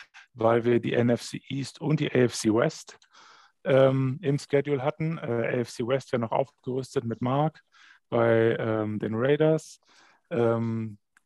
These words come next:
und dazu halt noch Stan in der Division. Äh, N F C East wussten wir auch. Da wusste ich auch noch nichts vom Urlaub vom, äh, Lukas. Ähm,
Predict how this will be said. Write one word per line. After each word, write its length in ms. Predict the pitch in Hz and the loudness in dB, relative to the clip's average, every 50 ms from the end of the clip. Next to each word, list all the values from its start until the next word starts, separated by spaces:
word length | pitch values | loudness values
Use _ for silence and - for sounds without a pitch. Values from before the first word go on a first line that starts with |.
| _ _ _ | _ _ _
und 260 | - 147 156 151 - _ _ - | -4 -2 -2 -2 -4 _ _ -2
dazu 540 | 156 127 120 - - - 156 160 160 131 | 0 0 0 -2 -8 -12 -8 -6 -4 -2
halt 240 | 135 135 127 131 123 | 0 2 2 2 2
noch 160 | 127 123 117 - | 0 -4 -6 -6
Stan 360 | - - 139 139 139 139 - | -6 -4 -4 -2 -2 -4 -6
in 120 | - 123 | -6 -4
der 120 | 123 127 120 | -4 -4 -4
Division. 520 | 117 113 117 160 156 170 165 165 170 - - _ - - - - - | -4 -4 -6 -4 -2 -2 -2 -2 -2 -4 -8 _ -18 -18 -18 -16 -12
Äh, 220 | - 139 131 135 73 | -10 -8 -6 -6 -4
N 100 | - 127 | -2 -4
F 120 | 120 - | -4 -4
C 120 | - - - | -6 -4 -4
East 260 | 131 127 - - - | -4 -4 -4 -6 -6
wussten 240 | 131 - - - 117 | -8 -6 -2 0 2
wir 100 | 120 131 | 4 6
auch. 280 | 131 143 143 - - _ - - - - - - - - - | 6 6 6 4 2 _ -20 -20 -20 -20 -20 -20 -16 -6 -4
Da 100 | 123 110 | -2 -2
wusste 300 | 117 123 117 - - 123 | 0 -2 -2 -2 -2 0
ich 80 | 127 | 2
auch 80 | 123 117 | 4 4
noch 80 | 113 113 | 4 4
nichts 200 | 127 127 - - | 4 2 0 -2
vom 200 | - 120 - - | -4 -4 -2 -2
Urlaub 240 | 117 120 123 117 | 0 2 2 2
vom, 280 | - - - - 135 123 - - - - 156 | 0 -2 -4 -4 -4 -4 -4 -8 -8 -6 -2
äh, 260 | 147 127 113 107 104 | 2 4 4 4 4
Lukas. 560 | 107 117 135 - - 139 131 131 - - - _ - - - - - - - - _ - | 4 2 -2 0 2 4 4 4 2 -2 -10 _ -18 -16 -14 -14 -14 -16 -18 -14 _ 2
Ähm, 760 | - 117 113 113 113 110 110 110 110 110 110 107 107 107 | 4 6 8 8 8 6 4 2 -2 -2 -4 -4 -8 -10